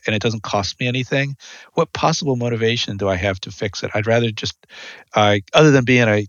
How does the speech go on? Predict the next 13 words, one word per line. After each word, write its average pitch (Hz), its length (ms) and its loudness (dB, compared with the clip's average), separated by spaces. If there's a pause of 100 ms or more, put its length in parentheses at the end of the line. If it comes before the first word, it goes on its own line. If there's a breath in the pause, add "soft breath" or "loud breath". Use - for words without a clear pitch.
(120)
you 139 160 -4
know, 120 80 4
like, 104 160 4
a 104 60 -2
good 104 240 0
person, 113 420 2
but 101 160 -2 (220)
that 113 160 4
only 104 160 0
goes 95 240 -2
so 92 160 -2
far. 101 360 -2 (520 loud breath)
So 123 460 4